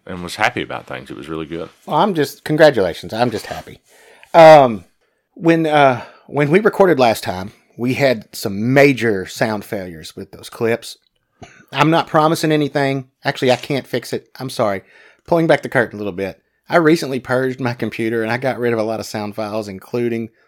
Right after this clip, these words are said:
Speaker 2: the raw <laughs> files for a lot of our episodes.
Speaker 1: Ooh, ouch. Yeah.
Speaker 2: And that includes that episode. I was gonna say we might be able to go back and punch in an edit and try to fix that sound, because we now know how to record properly.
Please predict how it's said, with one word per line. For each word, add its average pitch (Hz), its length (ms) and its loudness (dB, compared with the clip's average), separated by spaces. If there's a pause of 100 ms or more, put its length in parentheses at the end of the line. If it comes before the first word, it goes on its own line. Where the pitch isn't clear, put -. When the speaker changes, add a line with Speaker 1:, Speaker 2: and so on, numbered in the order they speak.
(120)
Speaker 2:
the 107 80 -8
raw 107 260 -4
<laughs> - 20 -4
files 117 480 -2
for 113 160 -8
a 101 40 -8
lot 107 200 -8
of 113 120 -8
our 101 220 -10
episodes. 135 640 -4
Speaker 1:
Ooh, 165 140 2
ouch. - 520 -2
Yeah. 92 260 2
Speaker 2:
And 123 120 2
that 127 120 4
includes 127 360 -2
that 120 120 2
episode. 120 320 -2
I 104 60 0
was 110 100 -6
gonna 185 140 -4
say 139 120 0
we 117 120 0
might 127 160 -2
be 127 60 -4
able 117 80 -2
to 113 40 -6
go 113 100 -2
back 104 240 -4
and 92 120 -10
punch 117 320 -6
in 101 100 -6
an 92 120 -8
edit 110 420 -4 (100)
and - 120 -12
try 117 160 -2
to 104 60 -2
fix - 280 -8
that 107 160 -8
sound, 123 300 -4
because 104 180 -10
we 110 100 -4
now 131 300 -2
know 127 180 2
how 113 140 0
to 110 80 -2
record 113 340 -2
properly. 98 580 -6